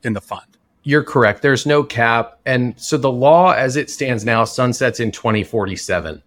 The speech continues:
Speaker 2: So
Speaker 1: Okay.
Speaker 2: if, if you were to make a huge investment today, leave it in the opportunity zone tax structure until twenty forty-seven,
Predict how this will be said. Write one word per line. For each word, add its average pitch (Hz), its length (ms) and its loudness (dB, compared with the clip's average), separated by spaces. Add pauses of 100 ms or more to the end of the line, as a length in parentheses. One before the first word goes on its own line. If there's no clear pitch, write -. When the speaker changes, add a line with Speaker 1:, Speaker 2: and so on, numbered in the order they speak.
(340)
Speaker 2:
So 131 260 2
Speaker 1:
Okay. 127 40 4
Speaker 2:
if, 139 240 -6 (100)
if 131 200 -6
you 175 120 4
were 208 100 6
to 156 100 4
make 123 340 2
a 117 40 0
huge 139 440 -2
investment 120 520 0
today, 95 540 -4 (260)
leave 139 320 2
it 156 120 6
in 127 120 4
the 123 60 4
opportunity 120 560 2
zone 113 240 -4
tax 107 320 -2
structure 110 340 -2
until 101 280 -6
twenty 113 340 0
forty-seven, 101 960 -4